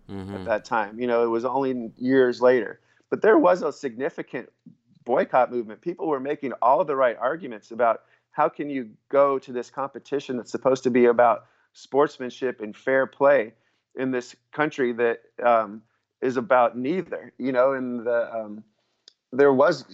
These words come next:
Speaker 2: quite a bit of persecution against, uh, not just Jews at the time, but, uh, any political opponents of Hitler, uh, communists, you know, and so, um,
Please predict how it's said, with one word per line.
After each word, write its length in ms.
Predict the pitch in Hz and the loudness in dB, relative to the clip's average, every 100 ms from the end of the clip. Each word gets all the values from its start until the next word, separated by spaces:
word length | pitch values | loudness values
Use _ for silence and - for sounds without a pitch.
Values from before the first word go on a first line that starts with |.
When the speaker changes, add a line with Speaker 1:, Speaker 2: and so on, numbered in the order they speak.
| - | -4
Speaker 2:
quite 260 | 156 190 | 0 0
a 40 | 165 | 0
bit 160 | 143 | -2
of 140 | 127 - | -4 -6
persecution 640 | 127 - 113 127 120 120 | -10 -10 -14 -14 -12 -10
against, 380 | 113 123 110 - _ | -8 -8 -10 -20 _
uh, 60 | - | -4
not 220 | 127 156 | 0 0
just 260 | 165 151 - | 0 -4 -2
Jews 220 | 127 143 | -2 0
at 80 | 143 | -2
the 80 | 135 | -4
time, 380 | - 139 143 131 | 0 0 0 0
but, 300 | 120 110 - - | 0 0 -4 -10
uh, 220 | 113 107 107 | -8 -8 -8
any 160 | 139 | -10
political 460 | 139 127 131 139 135 | -4 0 0 2 -2
opponents 420 | 135 139 139 127 | 0 -2 -2 -8
of 100 | 123 | -4
Hitler, 440 | 143 143 135 135 - _ _ - | -2 0 -2 -4 -8 _ _ -2
uh, 300 | 120 113 107 | 0 0 -4
communists, 640 | 139 135 139 135 131 - _ | -2 0 0 -4 -6 -10 _
you 160 | 135 | -6
know, 200 | 135 131 | 0 0
and 160 | 135 131 | 0 -2
so, 420 | - 143 139 131 - | 2 4 6 2 2
um, 300 | 131 127 123 | 0 0 -6